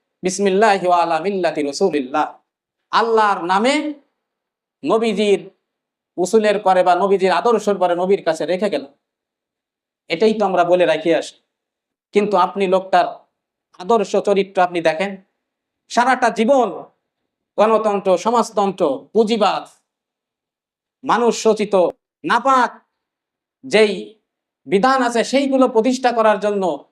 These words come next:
মিছিল করলো, মিটিং করলো, দেয়ালে লেখলো, জীবনে সব কিছু করলো, মানুষ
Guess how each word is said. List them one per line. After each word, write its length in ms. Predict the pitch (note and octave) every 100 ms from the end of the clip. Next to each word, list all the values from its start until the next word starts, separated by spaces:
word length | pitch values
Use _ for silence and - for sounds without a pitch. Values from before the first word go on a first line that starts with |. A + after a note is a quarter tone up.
| _ D#3
মিছিল 360 | F#3+ A#3+ A3
করলো, 300 | G#3 G3 F#3
মিটিং 360 | F3 G3 C#4 C4+
করলো, 240 | B3 A3+
দেয়ালে 360 | F#3+ A#3 B3 B3+
লেখলো, 640 | B3 A#3 A#3+ F#3+ C#3+ - _ _ _ _ _ _ _ _ _
জীবনে 300 | D#3+ G3 F#3
সব 340 | - - B3 C4+ -
কিছু 200 | A#3 A#3
করলো, 380 | G#3+ G3+ G3 F3+ C#3+ - _ _ D3
মানুষ 260 | G3 A#3